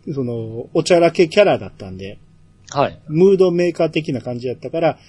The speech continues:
Speaker 1: えー、若干、水木に見えなくもないかなとは思いますね。
Speaker 2: うんうん。
Speaker 1: はい。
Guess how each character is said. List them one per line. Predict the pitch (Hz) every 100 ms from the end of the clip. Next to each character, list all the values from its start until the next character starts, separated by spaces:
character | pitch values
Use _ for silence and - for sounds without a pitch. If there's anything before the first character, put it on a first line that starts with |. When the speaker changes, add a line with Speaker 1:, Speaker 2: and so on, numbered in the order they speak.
| _ _
Speaker 1:
え | 147 135 131 131 127 127
ー、 | 175
若 | 185 202 180
干、 | 165 - _ _
水 | 147 151 170 151
木 | -
に | 175 143
見 | 127
え | 139
な | 139
く | 147 165
も | 139
な | 104
い | 104
か | 107
な | 117
と | 123
は | 110
思 | 98
い |
ま | 92
す | _ 101
ね。 | - _ _ -
Speaker 2:
う |
ん | 123 - - - _ _ _ _ _ _ _ _ _ -
う |
ん。 | 104
Speaker 1:
は |
い。 | 95